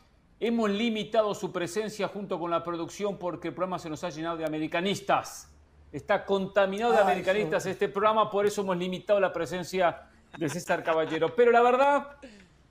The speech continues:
Speaker 1: admitimos que nos hemos equivocado, porque todos los americanistas que tenemos, el único que sabe es César Caballero. Pero bueno, vamos a tener que sacar un poco a los otros. A ver, César, eh, primero, me gustaría que confirmaras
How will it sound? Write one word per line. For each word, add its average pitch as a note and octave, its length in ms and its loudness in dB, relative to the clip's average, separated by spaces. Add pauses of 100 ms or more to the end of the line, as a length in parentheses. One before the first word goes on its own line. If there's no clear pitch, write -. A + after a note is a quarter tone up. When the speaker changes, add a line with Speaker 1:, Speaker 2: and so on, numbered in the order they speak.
(140)
Speaker 1:
admitimos A3 520 0
que G3 60 -2
nos G3 160 -4
hemos A#3 180 -2
equivocado, E3+ 800 0 (300)
porque F3 260 -4
todos C4 240 4
los A#3 140 0
americanistas G3 540 -2
que G3 80 -4
tenemos, G3+ 420 -4
el E3+ 80 -2
único F3 240 -4
que D#3 80 -8
sabe F3+ 220 -2
es - 40 -8
César E3 260 -6
Caballero. C#3 480 -2
Pero F3+ 160 0
bueno, C#3+ 320 0 (440)
vamos F#3 140 0
a - 20 -10
tener F#3+ 200 -4
que E3+ 120 -8
sacar E3+ 400 2
un D3+ 80 -14
poco E3+ 240 -2
a - 20 2
los D#3+ 160 -4
otros. B2 400 -8 (300)
A F#3+ 80 0
ver, A3+ 320 4
César, A#3 600 -2
eh, F#3+ 240 -8
primero, C4 360 -2
me - 100 -12
gustaría A3 320 -2
que C#4+ 80 -12
confirmaras A#3 680 -2